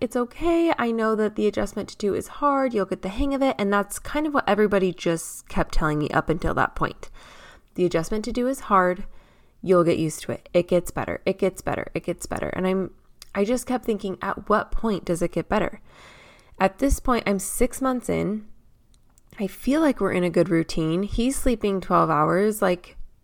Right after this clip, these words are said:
my daughter and him are getting along really well. Like, she loves him, and things seem to be going great from the outside, right? But inside, I was just miserable. And I will say that I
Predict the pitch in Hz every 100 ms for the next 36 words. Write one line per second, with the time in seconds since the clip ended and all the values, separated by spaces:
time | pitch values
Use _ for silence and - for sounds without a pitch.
0 | - 180 175 165 - 165 185 220 240 240
1 | 226 220 220 214 196 190 208 214 202 202
2 | 180 170 165 196 262 254 240 190 - 170
3 | - 233 240 - 240 240 226 180 175 170
4 | 165 - - - - - - - 285 285
5 | 247 - 339 370 - 240 220 208 185 202
6 | 165 - 175 165 185 - - - - 160
7 | 254 - - - - - - - 214 -
8 | 220 277 - 208 - - 170 208 240 185
9 | 160 175 - - 165 156 170 - - -
10 | - - 175 165 165 175 - - - -
11 | - - - - - 220 220 214 - 220
12 | 226 285 - 208 196 - 180